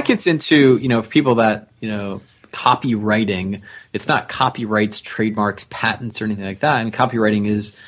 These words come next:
Speaker 2: you know, the art of writing persuasive copy, right? Sales copy, words in print. And, uh,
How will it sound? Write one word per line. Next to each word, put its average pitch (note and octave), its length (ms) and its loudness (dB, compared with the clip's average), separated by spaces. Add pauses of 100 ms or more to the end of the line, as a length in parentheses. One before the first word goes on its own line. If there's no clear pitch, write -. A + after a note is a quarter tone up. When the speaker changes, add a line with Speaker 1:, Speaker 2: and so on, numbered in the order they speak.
(140)
Speaker 2:
you A#2 80 0
know, - 20 -2
the G#2+ 160 -2
art A#2 280 4
of G#2 120 -2
writing G2+ 300 4
persuasive G2 800 -4 (380)
copy, F#2+ 540 -4
right? F#2+ 180 -6
Sales G2 340 -2
copy, F2+ 380 -4
words G2 340 2
in F#2 120 -4
print. G2 420 -8 (400)
And, G#2+ 340 6
uh, G#2 460 4